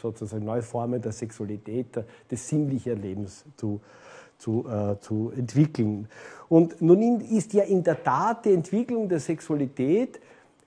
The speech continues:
ein, also die Entdeckung der Sexualität im Alter ein Thema, das höchst relevant ist, sehr interessant. Es geht nicht viele Jahre zurück, dass das überhaupt thematisiert wurde. Es gibt mittlerweile auch Filme, es gibt ja auch einen,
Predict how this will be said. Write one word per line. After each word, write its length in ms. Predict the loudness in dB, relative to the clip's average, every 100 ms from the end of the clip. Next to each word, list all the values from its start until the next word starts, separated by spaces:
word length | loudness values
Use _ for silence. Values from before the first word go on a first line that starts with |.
| -2
ein, 500 | 2 4 6 4 0 -8
also 200 | -2 0
die 100 | 2
Entdeckung 480 | 2 6 8 8 6
der 80 | 2
Sexualität 580 | -4 -4 -2 -2 -2 -2
im 120 | -2
Alter 400 | 0 2 2 2
ein 220 | 0 0
Thema, 400 | 2 4 4 4
das 420 | 4 2 2 -6 -8 6
höchst 260 | 6 6 0
relevant 500 | 0 0 -4 -4 0
ist, 360 | 0 -2 -10 _ _ _ _
sehr 260 | 0 4 4
interessant. 720 | 2 -2 -6 -6 -2 -4 -2
Es 160 | -4 -2
geht 160 | -2
nicht 260 | 0 -2 -8
viele 280 | -6 -4 -2
Jahre 400 | 0 0 -2 -4
zurück, 420 | -6 -4 -4 -6
dass 180 | -10 -8
das 120 | -8
überhaupt 440 | -6 -6 -6 -8
thematisiert 640 | -12 -12 -12 -14 -8 -6 0
wurde. 340 | 2 4 2 -2 -12 -20 -12
Es 60 |
gibt 200 | -10 -4
mittlerweile 480 | -4 0 0 0 -2
auch 80 | -6
Filme, 400 | 0 2 2 0
es 120 | -2
gibt 240 | -6 -8 -4
ja 80 |
auch 180 | -4 -4
einen, 300 | -8 -8 -10